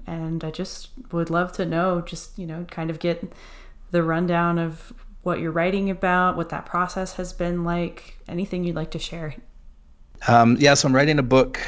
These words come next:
Speaker 2: I, it's titled Six Days In. Um, it's about my experience. Uh, the very first part of the book is the, you know, the entry going into the hospital and, um, having to say goodbye to my wife and getting strip searched and,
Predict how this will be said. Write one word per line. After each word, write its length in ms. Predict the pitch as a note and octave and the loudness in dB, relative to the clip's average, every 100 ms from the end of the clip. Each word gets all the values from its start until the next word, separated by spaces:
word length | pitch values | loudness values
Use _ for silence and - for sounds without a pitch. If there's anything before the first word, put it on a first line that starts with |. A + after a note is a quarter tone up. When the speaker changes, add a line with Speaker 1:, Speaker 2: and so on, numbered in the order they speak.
| - | -4
Speaker 2:
I, 380 | B2 A2 A2 - - - - | 0 2 2 -2 -16 -10 -6
it's 160 | A2+ | -4
titled 320 | - C3+ B2 | 4 6 6
Six 280 | A2 C#3+ - | 4 0 2
Days 280 | C3+ C3+ B2+ | 6 6 6
In. 560 | A2 G#2+ G2+ A#2 C3+ - - - - - | 2 2 2 0 -2 -6 -20 -20 -10 -2
Um, 220 | G2+ G2+ | 0 0
it's 120 | G2+ | 2
about 260 | G2+ G#2 G2+ | 4 4 4
my 100 | G#2+ | 0
experience. 800 | - - G#2 G#2 F#2+ - - F#2+ | -2 0 0 0 -2 -4 -4 -4
Uh, 180 | F#2+ F#2+ | -4 -4
the 280 | G2 F#2+ | -2 0
very 240 | F#2+ A#2 A#2+ | 6 6 6
first 560 | - - A#2 - - | 4 2 2 2 -4
part 220 | - B2 A#2 | 2 6 6
of 60 | |
the 60 | G#2+ | 6
book 300 | A2+ A2+ G2+ | 4 4 2
is 440 | F#2 F2 F2+ - | -2 -2 -6 -4
the, 360 | - F2 F2 F2 - - - - | -4 -2 -2 -6 -10 -16 -16 -14
you 60 | - | -8
know, 100 | E2+ | -4
the 120 | F#2+ | 0
entry 320 | A2+ G#2+ G2+ | 2 4 2
going 300 | G2 G2+ F#2+ | 4 4 4
into 240 | F#2+ - F2 | 0 0 0
the 260 | F2+ F2 | 0 2
hospital 600 | - F#2+ F2+ F#2 F#2 F#2+ | 4 4 2 0 2 2
and, 200 | E2 F2 - - - - - - | 0 -4 -8 -14 -14 -14 -10 -2
um, 160 | E2+ | 0
having 220 | E2+ G2 F#2+ | 2 2 2
to 60 | |
say 140 | F#2+ F#2+ | 2 2
goodbye 260 | F2+ F#2 | 4 2
to 60 | F#2 | 4
my 120 | F#2 | 2
wife 380 | F2 F#2 F2 - | 4 4 2 -2
and 200 | E2 E2 | -4 -2
getting 220 | F2+ D#2 | -2 -2
strip 320 | - - - | 0 2 2
searched 480 | - A#2+ A#2 - - | 2 2 0 -2 -4
and, 380 | F2+ E2+ E2+ | -4 -4 -6